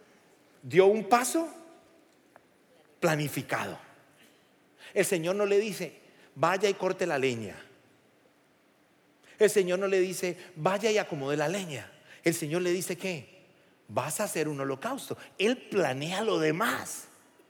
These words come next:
Él hubiera podido tomar leña ya.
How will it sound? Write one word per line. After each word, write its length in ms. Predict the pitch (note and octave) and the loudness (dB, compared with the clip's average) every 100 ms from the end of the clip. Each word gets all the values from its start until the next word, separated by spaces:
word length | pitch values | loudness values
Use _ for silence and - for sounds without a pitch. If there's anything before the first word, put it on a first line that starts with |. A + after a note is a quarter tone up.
| _ _ _ _ _ _ _ _ _ _ _ _ _ _ _ _ _ _ _ _ _ _ _ | _ _ _ _ _ _ _ _ _ _ _ _ _ _ _ _ _ _ _ _ _ _ _
Él 140 | - C4 | -4 0
hubiera 220 | D#4+ F4 | 2 0
podido 260 | D#4 A3+ | 2 4
tomar 320 | G#3+ E3+ D#3 D3+ | 4 0 -4 -4
leña 300 | D#3 B2+ A#2 | -4 -6 -10
ya. 340 | C3+ G3 F3 | -8 -10 -10